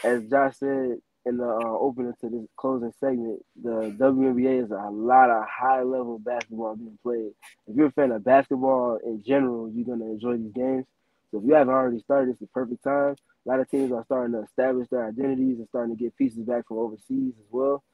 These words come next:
So teams are beginning to kinda mesh and put things together. So this is the perfect time to start paying attention and keeping an eye out on the scoreboards and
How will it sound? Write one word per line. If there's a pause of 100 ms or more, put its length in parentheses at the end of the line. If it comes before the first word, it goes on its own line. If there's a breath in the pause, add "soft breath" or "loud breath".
(420 soft breath)
So
teams
are
beginning
to
kinda (440)
mesh
and
put
things
together.
So
this
is
the
perfect
time
to (340)
start
paying
attention
and
keeping
an
eye
out
on
the
scoreboards
and